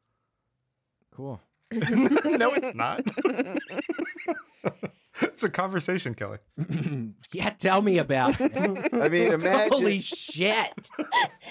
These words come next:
Speaker 4: imagine someone who's in real estate going, "You know what our business needs? A
Speaker 1: A
Speaker 4: pod-,
Speaker 1: podcast.
Speaker 4: a podcast."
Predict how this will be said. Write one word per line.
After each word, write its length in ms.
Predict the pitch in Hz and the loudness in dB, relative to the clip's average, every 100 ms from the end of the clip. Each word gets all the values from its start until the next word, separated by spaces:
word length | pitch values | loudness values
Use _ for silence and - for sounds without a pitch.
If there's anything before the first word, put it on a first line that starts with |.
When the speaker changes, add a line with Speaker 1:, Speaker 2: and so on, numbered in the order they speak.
| - - | -20 -10
Speaker 4:
imagine 480 | 127 147 165 170 165 | -2 2 2 0 -6
someone 480 | - 151 139 139 135 | -6 -2 2 4 2
who's 180 | 131 127 | 2 0
in 140 | 123 | 0
real 240 | 117 127 | 2 4
estate 560 | 127 117 - 113 104 101 - | 4 2 0 2 4 2 -2
going, 320 | 104 104 104 | 0 0 0
"You 100 | 107 | 0
know 180 | 120 147 | 2 4
what 220 | 143 123 104 | 6 6 4
our 100 | 95 | 2
business 500 | 85 101 90 85 - | 2 0 -2 -10 -12
needs? 520 | 71 58 52 - - _ _ _ _ _ _ _ _ _ _ - | -14 -14 -16 -18 -20 _ _ _ _ _ _ _ _ _ _ -10
A 40 | |
Speaker 1:
A 20 | |
Speaker 4:
pod-, 480 | - - 69 107 104 - | -6 -4 -2 -4 -6 -8
Speaker 1:
podcast. 120 | 95 | -10
Speaker 4:
a 120 | 90 | -6
podcast." 720 | 85 57 - - - - - | -6 -6 -10 -14 -14 -14 -18